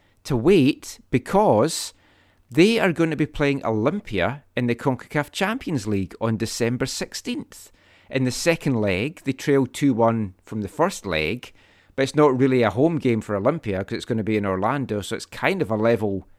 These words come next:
playing field. They're still very much in it, but it's absolutely bizarre. New York City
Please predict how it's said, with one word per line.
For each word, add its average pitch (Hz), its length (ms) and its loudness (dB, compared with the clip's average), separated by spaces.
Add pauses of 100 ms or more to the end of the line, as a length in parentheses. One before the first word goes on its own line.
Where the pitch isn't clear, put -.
(140)
playing 160 260 0
field. 107 340 -2
They're 120 60 -2
still 135 280 0
very 123 320 4
much 110 280 0
in 156 120 0
it, 110 220 0 (560)
but 143 80 0
it's - 180 -6
absolutely 180 640 0
bizarre. 120 460 0
New 127 160 0
York 175 600 4
City - 540 -4